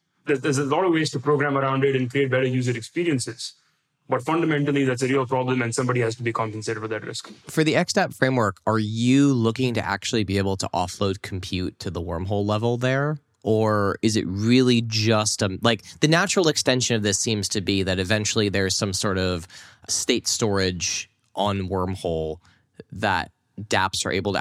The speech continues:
Speaker 2: actually access and leverage with some, if functionally, sidechain compute resourcing. Are, are you guys thinking about that as well?
Speaker 1: Yeah, the fundamental cross-chain thesis is that there are gonna be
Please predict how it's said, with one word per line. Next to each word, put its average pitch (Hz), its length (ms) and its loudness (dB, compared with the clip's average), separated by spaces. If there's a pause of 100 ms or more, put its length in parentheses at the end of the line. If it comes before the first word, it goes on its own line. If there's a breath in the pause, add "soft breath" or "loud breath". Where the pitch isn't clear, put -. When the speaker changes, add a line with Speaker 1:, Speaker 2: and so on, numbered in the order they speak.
Speaker 2:
actually - 240 -4
access 90 460 -2
and 92 140 -6
leverage 87 440 -2
with 101 220 -4
some, 87 440 -6 (220 soft breath)
if 107 120 -6
functionally, 135 480 0
sidechain 95 600 0
compute 90 280 -4
resourcing. 65 640 -6 (100)
Are, 101 60 0 (140)
are 117 100 4
you 123 60 6
guys 127 200 4
thinking 117 300 0
about 104 320 0
that 101 180 2
as 95 140 -4
well? 104 200 2 (260)
Speaker 1:
Yeah, 165 140 0
the 131 100 0
fundamental 233 500 2
cross-chain 151 480 0
thesis - 600 -2 (320)
is 135 200 2
that 131 360 0 (260)
there 143 120 4
are 143 120 4
gonna 156 120 2 (160)
be 139 220 2